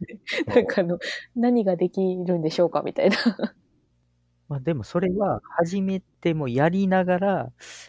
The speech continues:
Speaker 2: あの、広げてみたりはしたけれども。
Speaker 1: うんうんうん。そうですね。なんかあの、お互いにこれできそうだから、一緒にやりましょうみたいなノリではなくて、
Speaker 2: うんうん。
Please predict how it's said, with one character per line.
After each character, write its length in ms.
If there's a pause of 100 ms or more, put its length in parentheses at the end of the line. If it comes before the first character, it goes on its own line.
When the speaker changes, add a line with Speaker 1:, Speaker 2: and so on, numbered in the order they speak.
(120)
Speaker 2:
あ 160
の、 340 (180)
広 240
げ 100
て 120
み 120
た 120
り 100
は 100
し 100
た 120
け 120
れ 140 (120)
ど 60
も。 240 (360)
Speaker 1:
う 80
ん 140
う 60
ん 340
う 40
ん。 40 (560)
そ 240
う 40
で 100
す 140
ね。 240
な 140
ん 120
か 140
あ 340
の、 280 (500)
お 80
互 400
い 20
に 160
こ 160
れ 140
で 140
き 140
そ 280
う 20
だ 120
か 180
ら、 440 (560)
一 200
緒 40
に 120
や 60
り 80
ま 160
し 100
ょ 60
う 20
み 160
た 140
い 60
な 100
ノ 140
リ 140
で 140
は 160
な 140
く 120
て、 500 (240)
Speaker 2:
う 40
ん 20
う 40
ん。 480